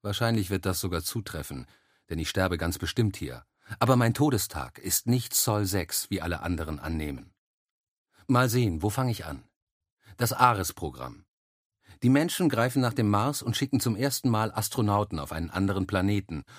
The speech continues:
um den Horizont der Menschheit unermesslich zu erweitern, bla bla bla. Ares eins hat seinen Beitrag geleistet. Die Crewmitglieder sind als Helden zurückgekehrt.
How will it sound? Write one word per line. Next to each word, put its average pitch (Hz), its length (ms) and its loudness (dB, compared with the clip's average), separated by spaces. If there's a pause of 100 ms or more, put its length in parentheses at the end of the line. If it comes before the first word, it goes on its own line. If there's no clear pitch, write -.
(140)
um 110 80 2
den 117 160 4
Horizont 120 440 4
der 110 80 4
Menschheit 101 380 2
unermesslich 101 760 0
zu 110 140 -4
erweitern, 85 540 -2
bla 78 240 0
bla 69 260 -6
bla. 62 340 -12 (760)
Ares 123 420 4
eins 120 520 2
hat 98 140 -2
seinen 101 220 4
Beitrag 95 400 0
geleistet. 95 640 -2 (380)
Die 90 100 -6
Crewmitglieder 82 680 2
sind 82 180 -4
als 92 180 -2
Helden 123 260 0
zurückgekehrt. 73 720 -10